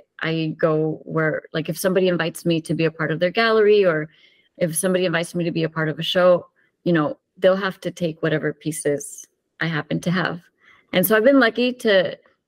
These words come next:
showcase work that I'm proud of and work that represents me. Um, I also, in two thousand and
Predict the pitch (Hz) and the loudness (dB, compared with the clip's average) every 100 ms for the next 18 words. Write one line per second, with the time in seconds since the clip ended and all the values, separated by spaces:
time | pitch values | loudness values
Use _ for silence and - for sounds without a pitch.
0 | _ - 214 214 226 220 214 196 190 180 | _ 0 2 2 0 0 0 -2 -2 -4
1 | 180 175 185 165 233 294 247 185 156 160 | -2 -4 -4 -2 0 0 0 -2 -2 -2
2 | 165 165 160 180 _ _ - 165 160 156 | -4 -4 -8 -8 _ _ -6 -6 -4 -8
3 | - - - - - 185 - _ _ _ | -6 -8 -8 -6 -6 -8 -14 _ _ _
4 | _ _ 185 196 190 185 196 220 285 359 | _ _ 0 2 2 2 2 2 0 0
5 | 339 285 - 220 - - 262 254 202 202 | 0 0 0 -4 -4 -2 -2 -2 -2 0
6 | 208 202 214 202 175 180 180 170 170 165 | -2 -2 -4 -4 -6 -4 0 0 0 -4